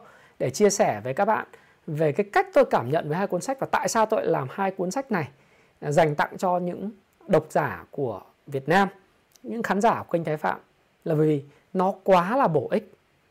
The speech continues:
Nó ảnh hưởng đến tôi, giúp thay đổi bản thân tôi, thay đổi gia đình tôi, thay đổi cả cái tổ chức mà tôi đã dẫn dắt và đang dẫn dắt đến những kết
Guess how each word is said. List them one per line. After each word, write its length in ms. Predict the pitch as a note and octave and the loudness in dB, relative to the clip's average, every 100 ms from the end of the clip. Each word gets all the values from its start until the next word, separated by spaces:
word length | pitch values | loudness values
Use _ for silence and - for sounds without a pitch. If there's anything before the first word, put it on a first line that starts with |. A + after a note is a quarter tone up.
| _ _ _ | _ _ _
Nó 120 | B3+ D#4 | 2 4
ảnh 180 | G#3 | 4
hưởng 240 | D3 D#3+ B2 | 2 0 0
đến 160 | C#3 | -2
tôi, 240 | F3+ G#3+ G3+ G3+ | 2 4 4 0
giúp 140 | - C#4 | -2 -2
thay 300 | C4+ C4 C4 | 2 2 2
đổi 260 | A3 A3+ C3+ | 2 2 2
bản 160 | B2 | 0
thân 180 | B2 G3 | 0 0
tôi, 220 | G3 G#3 G3+ | 2 0 2
thay 180 | C4+ C4 | 0 4
đổi 200 | A3 D3 - | 4 2 0
gia 220 | G#3+ A#3+ | 0 4
đình 240 | A#3+ F3+ | 2 2
tôi, 180 | E3+ G#3+ G#3 _ _ _ _ _ | 2 0 0 _ _ _ _ _
thay 180 | - B3+ | 4 8
đổi 300 | B3+ F#3 B2+ - - | 10 8 4 -2 0
cả 220 | E3+ A#2+ | 0 0
cái 80 | - | 2
tổ 160 | A3+ D3+ | 4 4
chức 180 | C#4 D#4 - _ | 2 -2 -10 _
mà 160 | - D3 | -10 -6
tôi 240 | C3+ G#3 | 4 6
đã 240 | G#3 B3 A3+ | 6 2 0
dẫn 200 | C4+ C#4 | -2 -2
dắt 200 | C#4+ - | -2 0
và 100 | C#3+ | 2
đang 200 | E3 A3 | 2 2
dẫn 200 | G3+ B3 | -2 -2
dắt 180 | C4 D4+ _ _ _ _ _ _ _ _ - | -2 -2 _ _ _ _ _ _ _ _ 6
đến 260 | G#3 B3+ | 8 8
những 100 | E4+ | 4
kết 140 | E4 | 0